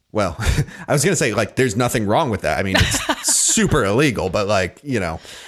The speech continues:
Speaker 2: <laughs>
Speaker 1: like, if you're not gonna pay for content,
Speaker 2: Yeah.
Speaker 1: it's a viable option.
Speaker 2: Yeah.
Speaker 1: Kind of.
Speaker 2: Yeah.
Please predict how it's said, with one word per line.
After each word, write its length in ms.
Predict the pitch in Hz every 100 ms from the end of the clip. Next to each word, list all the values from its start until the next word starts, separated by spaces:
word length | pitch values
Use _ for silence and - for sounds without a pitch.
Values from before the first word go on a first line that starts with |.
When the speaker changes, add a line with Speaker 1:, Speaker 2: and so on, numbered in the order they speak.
| -
Speaker 2:
<laughs> 1400 | 381 381 349 - 190 - 208 180 - 175 - 190 175 -
Speaker 1:
like, 340 | 139 131 110
if 100 | 123
you're 160 | 135 165
not 180 | 160 151
gonna 160 | 143
pay 220 | 104 139 131
for 120 | 92
content, 560 | - 196 165 104 95 147
Speaker 2:
Yeah. 180 | 139 123
Speaker 1:
it's 180 | -
a 60 | 120
viable 1120 | 98 92 87 104 123 120 104 101 95 80 - _ _ _ _ _ _ _ _ _ _ _ _ _ -
option. 480 | 107 - - 50 - _ _ _ _ _ _ 135
Speaker 2:
Yeah. 280 | 208 190 113 _ _ _ _ _ - -
Speaker 1:
Kind 220 | - -
of. 60 | 175
Speaker 2:
Yeah. 260 | 202 104